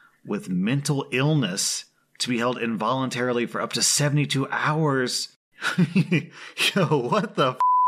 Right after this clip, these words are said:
She didn't hurt herself. She just said something concerning in public.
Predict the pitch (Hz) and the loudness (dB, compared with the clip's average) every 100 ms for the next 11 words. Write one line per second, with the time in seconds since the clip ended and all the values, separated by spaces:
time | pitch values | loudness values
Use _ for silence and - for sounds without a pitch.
0 | 988 988 988 988 - _ - - 135 135 | 4 4 4 2 0 _ -2 0 2 0
1 | 127 104 98 95 87 - 82 78 76 - | 0 -2 -2 -2 -2 0 -2 -2 -6 -10
2 | - - - 101 135 - 123 113 131 117 | -6 -2 -2 0 0 0 0 -2 -4 -4
3 | 113 98 90 92 101 104 90 - 90 87 | -4 -2 -2 0 0 0 0 -2 -2 -2
4 | 80 - - | -4 -6 -16